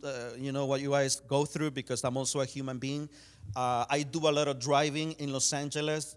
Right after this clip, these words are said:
and trust me, I've been there. I've been there when people cut you off, and I grab, you know, the, and I'm like, "I'm not gonna honk. I'm not gonna honk," because honking is for emergencies only,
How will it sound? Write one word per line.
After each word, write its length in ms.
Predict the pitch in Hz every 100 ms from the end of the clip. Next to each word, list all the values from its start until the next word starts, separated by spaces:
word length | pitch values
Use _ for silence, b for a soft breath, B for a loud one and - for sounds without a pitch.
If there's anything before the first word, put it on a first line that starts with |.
| -
and 120 | 117
trust 460 | - - 131 123 110
me, 220 | 110 113 -
I've 300 | 131 139 120
been 260 | 147 143 131
there. 300 | 120 101 90 _ b b b b b b _ _
I've 220 | 139 127
been 200 | 160 160
there 140 | 165
when 160 | 151 143
people 300 | 147 147 151
cut 340 | - 151 147
you 140 | 147 139
off, 260 | 139 160 - - - b b b -
and 140 | 135
I 100 | 151
grab, 480 | 123 139 147 151 143
you 80 | 151
know, 220 | 147 147
the, 260 | 135 127 113 B B B B B B -
and 180 | 123
I'm 140 | 131 135
like, 160 | 139 135
"I'm 160 | 127
not 140 | 127 131
gonna 160 | 156
honk. 320 | 160 156 156 - B B B -
I'm 140 | 104
not 180 | 110 120
gonna 180 | 131 135
honk," 320 | 135 139 135 - 120
because 240 | 110 117
honking 400 | - 143 139 131
is 160 | 131 -
for 180 | 139 -
emergencies 760 | 160 139 143 139 131 123 127 -
only, 360 | 120 123 131